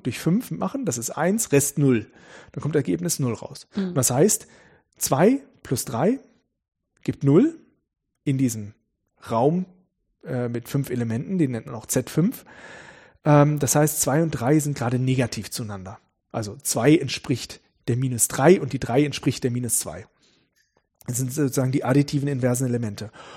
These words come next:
Speaker 1: Und genau das Gleiche funktioniert auch beim Multiplizieren. Wenn ich also zum Beispiel die drei hab, jetzt kann ich mir überlegen, mit was kann ich die drei multiplizieren, damit ich bei der eins rauskomme. Und wenn ich jetzt drei mal, na, zufälligerweise ist jetzt wieder die zwei,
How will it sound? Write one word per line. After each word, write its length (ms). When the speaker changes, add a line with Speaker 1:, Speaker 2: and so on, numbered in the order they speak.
Speaker 1:
Und 140
genau 160
das 100
Gleiche 260
funktioniert 400
auch 100
beim 160
Multiplizieren. 640
Wenn 100
ich 120
also 240
zum 160
Beispiel 320
die 300
drei 280
hab, 280
jetzt 140
kann 100
ich 80
mir 80
überlegen, 600
mit 320
was 160
kann 140
ich 80
die 100
drei 260
multiplizieren, 720
damit 220
ich 140
bei 100
der 120
eins 300
rauskomme. 400
Und 960
wenn 80
ich 80
jetzt 140
drei 180
mal, 220
na, 200
zufälligerweise 560
ist 100
jetzt 160
wieder 160
die 120
zwei, 380